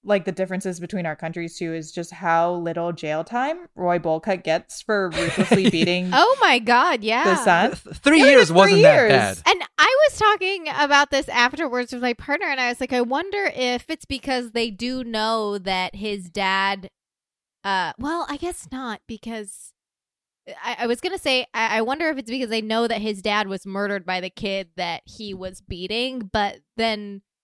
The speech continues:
Speaker 2: of course, uh, Darth Father is trying to, or does successfully blame it on the gardener, so I guess they wouldn't
Speaker 1: Yeah.
Speaker 2: know that. I guess they're
Speaker 1: Well,
Speaker 2: just
Speaker 1: they
Speaker 2: very
Speaker 1: s-
Speaker 2: light, light with the punishment.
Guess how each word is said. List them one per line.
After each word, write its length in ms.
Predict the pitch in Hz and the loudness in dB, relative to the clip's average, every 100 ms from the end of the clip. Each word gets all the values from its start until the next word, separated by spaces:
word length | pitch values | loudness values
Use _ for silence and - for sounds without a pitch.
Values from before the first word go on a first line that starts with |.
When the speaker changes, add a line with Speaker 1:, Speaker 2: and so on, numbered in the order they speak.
| _ _ | _ _
Speaker 2:
of 160 | 220 - | -8 -8
course, 560 | 320 294 226 208 - _ _ _ _ _ | -6 -4 -4 -8 -14 _ _ _ _ _
uh, 240 | 202 196 185 | -2 -2 0
Darth 280 | 214 226 208 | 0 0 0
Father 360 | 233 233 214 185 | 2 2 2 0
is 140 | 180 | -2
trying 360 | - 190 180 175 | -2 -2 -4 -6
to, 240 | 196 180 - | -4 -4 -4
or 160 | 185 | -6
does 240 | 185 208 - | -4 -6 -6
successfully 600 | 202 220 208 - 185 175 | -10 -8 -8 -10 -14 -8
blame 260 | 190 180 | -8 -8
it 60 | 170 | -8
on 140 | 165 | -10
the 60 | 165 | -4
gardener, 440 | 185 185 131 98 | -2 -2 -4 -16
so 140 | - 165 | -10 -8
I 100 | 170 | -8
guess 160 | 196 | -8
they 160 | 220 208 | -4 -2
wouldn't 300 | 190 170 160 | -2 -4 -10
Speaker 1:
Yeah. 80 | 123 | -14
Speaker 2:
know 60 | |
that. 220 | 117 - - | -14 -18 -14
I 60 | 190 | -8
guess 180 | 220 247 | -6 -4
they're 140 | 339 | 0
Speaker 1:
Well, 120 | 240 254 | 4 6
Speaker 2:
just 60 | |
Speaker 1:
they 80 | 311 | 6
Speaker 2:
very 100 | 190 | 2
Speaker 1:
s- 60 | 185 | -2
Speaker 2:
light, 240 | 190 208 - | -4 -4 -10
light 360 | 185 208 214 - | -6 -4 -4 -6
with 160 | 220 208 | -10 -10
the 80 | 202 | -10
punishment. 560 | 196 240 240 - 160 | -6 -6 -6 -10 -18